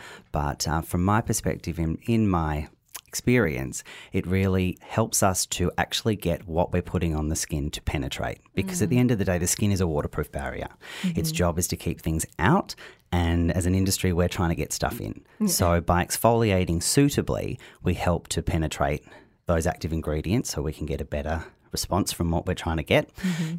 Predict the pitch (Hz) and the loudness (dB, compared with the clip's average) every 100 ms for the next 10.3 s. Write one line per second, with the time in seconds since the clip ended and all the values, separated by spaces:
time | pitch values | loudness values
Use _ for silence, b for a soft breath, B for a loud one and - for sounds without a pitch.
0 | - 131 123 123 120 117 117 147 143 151 | 0 2 4 4 4 2 2 0 2 2
1 | 127 113 95 92 - 90 90 - 95 90 | 4 4 2 0 0 -2 -2 0 2 2
2 | - b b b _ _ _ - _ - | -2 b b b _ _ _ -20 _ -8
3 | - 107 117 123 127 117 95 - - 95 | 0 4 6 4 4 2 2 0 2 2
4 | 87 90 90 87 87 80 - 90 85 76 | 2 2 2 0 -2 -4 -4 0 0 0
5 | 82 73 71 69 67 67 69 - - - | -2 0 0 -2 -4 -4 -4 -6 -10 -4
6 | 71 69 65 65 - _ _ _ - 76 | -2 0 -2 -8 -16 _ _ _ -6 -6
7 | 71 62 71 73 - - 53 - - _ | -4 -4 -4 -6 -6 -6 -6 -10 -18 _
8 | B B B B - 87 78 80 82 82 | B B B B 2 4 4 2 2 2
9 | - - 95 90 82 73 76 90 120 92 | 0 0 2 2 2 -2 -2 0 2 2
10 | 64 64 76 | 0 -4 -6